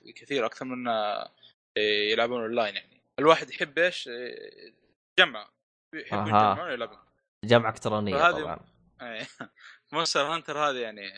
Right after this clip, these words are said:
Speaker 1: كانت تجمعهم كثير يعني.
Speaker 2: آه، لكن اللي استغربته إنها موجودة على كل الأجهزة. ستيشن
Speaker 1: إيه.
Speaker 2: فور والإكس
Speaker 1: أعلنوا عنها
Speaker 2: بوكس وان.
Speaker 1: ثري دي إس. حتى ماني مصدق، آه، من كثر ماني مصدق إنها مونستر هانتر ما عاد ركزت في أي جهاز نازل.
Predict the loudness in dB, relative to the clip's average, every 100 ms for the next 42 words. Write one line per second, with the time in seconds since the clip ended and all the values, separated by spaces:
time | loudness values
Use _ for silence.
0 | -16 -20 _ _ _ _ -14 -10 -12 -6
1 | -6 -8 -16 _ -14 -10 -10 -12 -20 _
2 | _ _ -2 4 4 4 -2 0 0 0
3 | -4 -4 -4 -4 -2 2 2 2 -2 -6
4 | -2 0 0 -2 -4 -4 -6 -6 -6 -4
5 | -4 -2 -2 -2 -2 0 0 0 0 -4
6 | -12 _ -6 -2 0 0 -4 -8 -8 -10
7 | _ _ _ _ -6 -2 2 4 4 4
8 | -2 _ _ _ -8 -2 0 0 0 -2
9 | -6 -4 6 6 8 4 2 2 2 2
10 | -4 -10 -14 _ _ _ _ -6 -2 -4
11 | -4 -6 -6 -8 -12 _ _ -18 -10 -4
12 | -4 -4 -8 -16 -12 -4 -2 -2 -4 -6
13 | -6 -4 0 0 0 -4 -2 -2 -2 -2
14 | -2 -4 -6 -6 -6 -4 -4 -4 -6 -14
15 | -12 -8 -4 -6 -6 -12